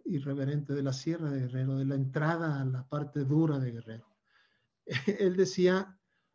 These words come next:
que la solución de la educación en México era convocar a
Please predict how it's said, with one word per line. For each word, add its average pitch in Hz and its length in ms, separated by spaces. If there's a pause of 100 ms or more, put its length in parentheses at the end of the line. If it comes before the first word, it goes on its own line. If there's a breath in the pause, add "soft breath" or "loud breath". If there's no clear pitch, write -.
(180)
que 170 600 (600)
la 175 180
solución 190 480
de 247 80
la 226 60
educación 185 420
en 185 120
México 202 440
era 196 300
convocar 170 760 (720)
a 196 460